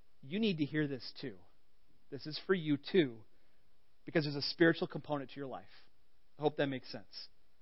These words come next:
I'm trying to, I'm trying to admit what I don't know, but say what I do know. And I do know this is for you as well.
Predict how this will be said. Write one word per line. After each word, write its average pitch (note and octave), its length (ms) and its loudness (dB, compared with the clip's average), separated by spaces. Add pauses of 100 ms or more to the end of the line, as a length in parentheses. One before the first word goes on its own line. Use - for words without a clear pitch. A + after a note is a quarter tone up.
(420)
I'm D3 60 -6
trying G3 200 12
to, F#3 160 6
I'm E3 80 0
trying F#3+ 200 8
to F3 60 8
admit E3+ 220 6
what E3 140 10
I C#3 60 6
don't E3 340 8
know, G3 340 8 (300)
but D3 100 -6
say D#3 160 4
what D3+ 140 8
I C#3+ 80 8
do D3 200 6
know. G2+ 280 -6 (440)
And D3 80 0
I C#3 100 6
do D3+ 200 8
know F#3 160 12
this D3 220 6
is C3 160 -8
for C#3+ 60 0
you C3+ 180 2
as A#2+ 120 -6
well. G#2 240 -8